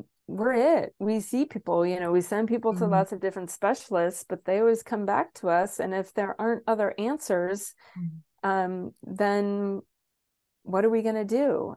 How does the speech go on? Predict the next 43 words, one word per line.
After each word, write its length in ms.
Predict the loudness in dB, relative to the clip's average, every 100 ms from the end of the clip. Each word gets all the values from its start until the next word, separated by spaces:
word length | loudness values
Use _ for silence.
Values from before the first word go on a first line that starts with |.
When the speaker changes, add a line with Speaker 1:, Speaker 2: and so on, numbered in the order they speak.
| -6
Speaker 1:
And, 520 | -4 -2 -4 -6 -10 -12
you 80 | -6
know, 120 | -6
frankly, 480 | -6 -6 -4 0 0
thinking 400 | 0 -4 -4 -2
about 480 | -2 2 2 2 0
my 140 | -4 -2
life 540 | 2 2 0 -4 -20 _ _ _ _
Speaker 2:
Mm. 140 | -10 -10
Speaker 1:
for 100 | -4
the 100 | -2
next 260 | -2 -4 -6
twenty 260 | -4 0 2
years 260 | 0 -2
of 160 | -6 -6
my 140 | -6
career 920 | -6 -8 -4 0 2 2 2 0 -2 -4
and 220 | -6 -4
not 300 | -2 -4 -4
being, 260 | -6 -6 -4
you 80 | -4
know, 100 | -4
having 280 | -4 -2
to 60 | -2
look 180 | -2 -4
people 240 | -6 -6
at 80 | -4
the 100 | -4
whites 340 | 0 -2 -2
of 80 | -4
their 160 | -2 -2
eyes 600 | 0 0 0 -2 -6 -12 _ _ _ _ _
and 180 | -6 -6
say, 300 | 0 4 4
"I 60 | 2
can't 300 | -2 -6 -6
help 320 | -4 -4 0
you," 440 | 0 2 0 -2 -6 -12
I, 100 | -12 -12 -8
I 80 | -6
just 300 | -4 -6 -12 _ _ -10
actually 320 | -10 -8 -8
couldn't 460 | -8 -8 -8 -10